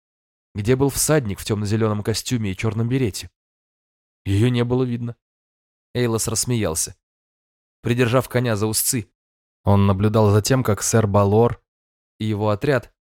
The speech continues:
беспорядочной гурьбой выехали из-за деревьев на склон холма. Теперь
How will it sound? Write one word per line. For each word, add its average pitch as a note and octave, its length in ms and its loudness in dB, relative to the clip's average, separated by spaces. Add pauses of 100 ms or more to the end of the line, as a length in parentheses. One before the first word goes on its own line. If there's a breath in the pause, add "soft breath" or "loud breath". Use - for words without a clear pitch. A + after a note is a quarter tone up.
(120)
беспорядочной D3 720 0
гурьбой D#3 360 2
выехали A#2+ 460 -2
из-за A#2 160 -2
деревьев B2 420 -2
на G#2+ 80 -6
склон A#2 260 -4
холма. A2 440 -6 (680)
Теперь B2 380 -6